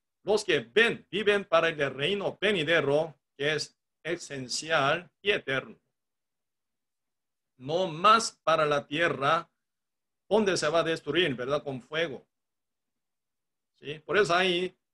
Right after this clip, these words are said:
diferencia grande, ¿verdad? Los que ven el reino de Dios, los otros que no. Entonces ahí viene una diferencia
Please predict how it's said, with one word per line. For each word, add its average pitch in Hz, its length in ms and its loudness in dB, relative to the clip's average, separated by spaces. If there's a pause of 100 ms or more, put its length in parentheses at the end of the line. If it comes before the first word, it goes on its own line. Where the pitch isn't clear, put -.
diferencia 147 640 0
grande, 143 400 0
¿verdad? 131 240 -2
Los 147 220 0
que 131 120 -4 (160)
ven 196 380 2 (160)
el 165 160 0 (140)
reino 156 360 -2
de 131 140 -2
Dios, 151 280 -4
los 131 280 -10
otros 143 340 -6
que 151 200 -6
no. 139 640 0
Entonces 151 460 -4
ahí 156 120 0
viene 151 200 -8
una 170 240 0
diferencia 151 880 -2